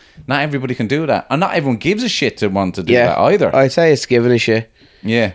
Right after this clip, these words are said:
Speaker 2: I think we're all so obsessed with our own lives.
Speaker 1: Yeah.
Speaker 2: Um, where we need to be doing. Even this mo-, even I just, I even see it basically, i-, i-, well, not basically, but first thing in the morning, there was a, there was someone weaving in now of traffic.
Speaker 1: Yeah.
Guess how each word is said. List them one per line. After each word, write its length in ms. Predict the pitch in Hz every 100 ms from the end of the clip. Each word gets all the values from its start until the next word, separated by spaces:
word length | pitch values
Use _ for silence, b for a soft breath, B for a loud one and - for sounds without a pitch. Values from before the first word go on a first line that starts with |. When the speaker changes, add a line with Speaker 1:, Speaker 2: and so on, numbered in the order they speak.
| -
Speaker 2:
I 60 |
think 380 | 117 120 110 113 - - - -
we're 180 | 117 117
all 180 | 113
so 160 | 107 110
obsessed 400 | 101 - 110 -
with 80 | 104
our 120 | 107
own 160 | 110 110
lives. 440 | 113 107 - - -
Speaker 1:
Yeah. 260 | 107 104 82 _ -
Speaker 2:
Um, 240 | 104 104 - _ _ _ -
where 220 | 113 104
we 100 | 104
need 220 | 101 98
to 100 | -
be 160 | 110 104
doing. 240 | 98 104 113
Even 220 | 139 143
this 180 | 113 110
mo-, 140 | 120
even 200 | 139 135
I 80 | 120
just, 220 | 156 -
I 120 | -
even 260 | 143 180 170
see 280 | - 143 143
it 160 | 123 b b b b b b b - _ -
basically, 680 | 117 120 113 104 101 _ - - -
i-, 140 | 101 -
i-, 180 | 101 78
well, 160 | 98 113
not 100 | 117
basically, 300 | 107 107 101
but 60 | 107
first 320 | - 139 120
thing 120 | 120 110
in 60 |
the 60 | 107
morning, 200 | 104 104
there 40 | 104
was 40 | -
a, 20 | _ -
there 80 | -
was 80 | -
someone 400 | - 151 127 117
weaving 320 | 120 113 110
in 140 | 107
now 160 | 107 92
of 60 |
traffic. 440 | - 98 104 - -
Speaker 1:
Yeah. 300 | 90 92 80